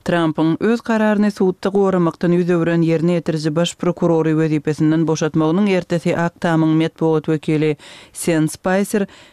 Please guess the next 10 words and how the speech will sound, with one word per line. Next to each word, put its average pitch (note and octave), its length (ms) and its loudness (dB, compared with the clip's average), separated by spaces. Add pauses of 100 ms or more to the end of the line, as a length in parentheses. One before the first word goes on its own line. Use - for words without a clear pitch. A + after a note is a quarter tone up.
(140)
diplomatlara G3 760 0
duýduruş G3 440 0
berip, G3+ 240 0 (140)
munyň F3 300 2
Amerikanyň G#3 680 2 (100)
howpsuzlygyna F3+ 720 0
degişlidigini D#3 720 0
belledi D#3 340 0
we G#3 200 2
olaryň F3 380 2